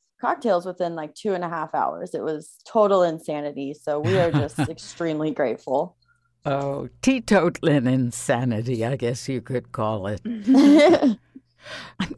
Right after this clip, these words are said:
Speaker 2: curious about the future for Zilch. Your response from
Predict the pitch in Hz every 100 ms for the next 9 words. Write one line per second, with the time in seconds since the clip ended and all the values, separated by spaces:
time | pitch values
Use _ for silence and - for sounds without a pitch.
0 | - - 208 156 156 - - 127 107 -
1 | - 180 - - - 277 381 - - 139
2 | 110 - 127 127 - 127 113 - - -
3 | - 131 131 117 - - _ _ 135 139
4 | 110 - - 135 156 180 - - - 123
5 | 92